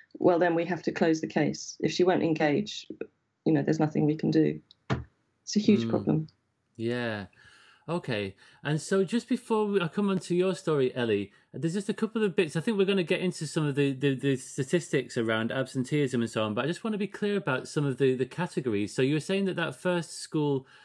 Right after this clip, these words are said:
Speaker 2: effectively off-rolled your daughter.
Speaker 1: Mm.
Speaker 2: Can you explain what off-rolled means?
Speaker 1: So off-rolling is when a school, uh, really doesn't want you there,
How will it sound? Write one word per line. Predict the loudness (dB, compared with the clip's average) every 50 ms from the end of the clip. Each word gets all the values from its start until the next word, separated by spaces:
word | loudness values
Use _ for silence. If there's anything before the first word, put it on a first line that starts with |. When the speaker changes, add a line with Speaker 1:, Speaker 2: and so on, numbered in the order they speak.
| -16 _
Speaker 2:
effectively | -10 -8 -4 -4 -4 -4 -4 -4 -2 0 0 0 -2
off-rolled | -2 -4 -4 -4 -4 -2 -2 0 0 0 0 -2
your | -2 -4 -4
daughter. | -4 -4 -4 -4 -6 -6 -2
Speaker 1:
Mm. | 2 2 4 4 2 0
Speaker 2:
Can | -2 -2
you | -2 -2
explain | -2 -4 -4 -2 -2 0 0 0
what | -2 -4 -4 -4
off-rolled | -6 -6 -6 -6 -4 -2 0 0 0 0 -2 -4 -6 -16 -14
means? | -10 -8 -6 -6 -6 -8 -10 -12 -14 -20 -20 -20 _ _ _ _ _ _ _ _ -20 -20 -20 -20 -20 -20 _ _ _ _
Speaker 1:
So | 0 4 4 6 6 6 4 2 0 -4 -8 -14 -16 _ _ -14 -12 -4 0
off-rolling | 2 2 2 2 2 4 4 4 2 2 2 0 0
is | -2 -2 0
when | 0 2
a | 2 0
school, | -2 0 2 4 4 4 4 2 0 -4 -8 _ _ _ 0
uh, | 2 2 2 2 0 2
really | 2 2 4 2 2
doesn't | 0 0 2 2
want | 2 2 2 2
you | 2 2
there, | 4 4 4 4 2 2 -2